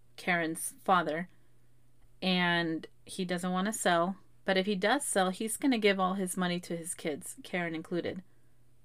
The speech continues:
So, there's motive there." And he basically explains how Karen maybe really wants this money, and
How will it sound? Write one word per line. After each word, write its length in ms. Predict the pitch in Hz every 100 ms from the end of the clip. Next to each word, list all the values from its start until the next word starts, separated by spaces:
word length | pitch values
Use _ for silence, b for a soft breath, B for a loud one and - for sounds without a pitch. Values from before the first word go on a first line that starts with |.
| - - - -
So, 420 | - 214 151 185 - - - - - - - - - - - - - -
there's 240 | - 180 170
motive 360 | 190 196 196 156
there." 160 | 107 120
And 120 | 165
he 140 | 180 185
basically 540 | 180 180 - 190 185
explains 560 | 170 - - 165 160 -
how 400 | 165 151 147 - -
Karen 560 | - - 180 185 196 214 - - - - - - - -
maybe 320 | 185 170 170 185
really 300 | 165 151 185
wants 340 | 170 160 -
this 240 | 208 -
money, 340 | - 147 165 220 - - - - - - - - -
and 540 | 185 175 170 165 165